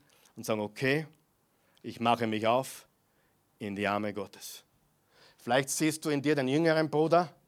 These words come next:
dann hast du es wahrscheinlich leichter. Na super, endlich vergibt mir jemand. Schwieriger wird's für die, die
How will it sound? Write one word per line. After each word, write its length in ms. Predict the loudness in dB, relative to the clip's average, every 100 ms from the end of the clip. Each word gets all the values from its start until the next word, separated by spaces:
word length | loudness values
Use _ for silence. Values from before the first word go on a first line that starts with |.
| -12
dann 160 | -6 0
hast 140 | 0
du 40 | 0
es 80 | -2
wahrscheinlich 200 | 0 2
leichter. 460 | 2 0 -2 -10 -10
Na 260 | -6 -6 -6
super, 500 | -8 -8 -4 -4 -2
endlich 340 | -4 -4 -4
vergibt 340 | -4 -2 -4 -4
mir 140 | -4
jemand. 340 | -4 -6 -8 _ _ _ _ _ _ -20 -20 _
Schwieriger 600 | -4 4 8 8 8 6
wird's 200 | 4 0
für 140 | -4 -2
die, 220 | 0 0
die 300 | 0 -2